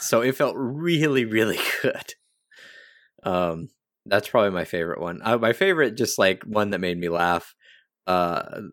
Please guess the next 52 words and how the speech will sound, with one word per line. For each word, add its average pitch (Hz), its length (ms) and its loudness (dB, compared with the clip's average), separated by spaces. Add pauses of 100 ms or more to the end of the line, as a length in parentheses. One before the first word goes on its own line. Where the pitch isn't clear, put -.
(160)
the 110 100 -4
multi-kill 110 880 4
on 98 160 0
the 95 60 -4
team, 95 360 -2
and, 107 420 0 (480)
uh, 101 240 4 (100)
another 165 380 2
one 143 160 2
of 127 80 0
the 117 60 2
naked 107 320 0
runs, 87 420 -10 (140)
uh, 87 320 0
that, 90 420 0
uh, 85 280 2 (340)
that - 180 0
Cube 113 300 0
did. 131 260 0 (480)
Um, 92 460 0 (100)
we 120 160 2
were 143 200 4
all 113 160 4
dead 101 320 2
again, 98 420 -2
so 98 120 -4
we 90 100 0
were 90 100 -2
spectating 107 520 0
you. 110 240 0 (360)
But 117 80 -2
do 139 80 0
you 160 60 4
remember 220 260 2
the 202 100 4
one 180 180 0
where 151 100 4
you 131 140 2
were 131 120 2
on 120 160 4
the 104 80 -2
mountain 113 560 -2
and 107 120 -2
you 117 80 0
were 117 120 4
laying 120 280 0
down, 131 380 0 (500)
and 135 160 2
the 131 60 2
guy 175 300 2
tried 185 480 0
to - 100 0